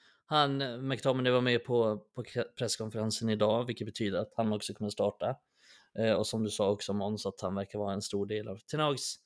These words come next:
planer nu, så de två kommer definitivt starta. Då finns det egentligen bara en, ja, såvida inte Bruno spelar på kanten, men det tror jag inte, men då finns det bara en mittfältsroll kvar och där fortsätter han säkert med Amrabat, så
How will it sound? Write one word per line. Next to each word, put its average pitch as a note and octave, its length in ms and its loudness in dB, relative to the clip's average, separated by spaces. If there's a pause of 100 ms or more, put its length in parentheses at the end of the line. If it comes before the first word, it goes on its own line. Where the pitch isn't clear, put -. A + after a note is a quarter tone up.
(540)
planer B2+ 340 6
nu, A#2+ 240 2
så B2 360 4
de C#3 240 4
två B2+ 200 0
kommer B2+ 180 -6
definitivt A#2 520 -4
starta. A#2 420 0
Då A2+ 160 2
finns B2 320 -4
det C3 60 -2
egentligen A2 300 -2
bara G#2 200 0
en, G#2 280 -2 (580)
ja, G#2+ 120 -4
såvida G#2+ 280 0
inte G2+ 160 -4
Bruno G#2+ 240 -2
spelar G#2 200 -8
på G#2 100 -10
kanten, G#2+ 360 -4
men A2+ 80 -8
det G#2 60 -6
tror G#2 120 -12
jag - 20 -10
inte, - 140 -14
men A#2+ 80 -4
då C3+ 80 0
finns A#2 240 -2
det - 40 -20
bara A2+ 100 0
en A2 160 0
mittfältsroll G#2 500 -6
kvar G#2 260 0
och G#2 80 -4
där G#2 200 -6
fortsätter G#2+ 440 -12
han A2 40 -6
säkert A2 240 -6
med A2 160 -6
Amrabat, G#2 420 -8
så A2+ 220 -4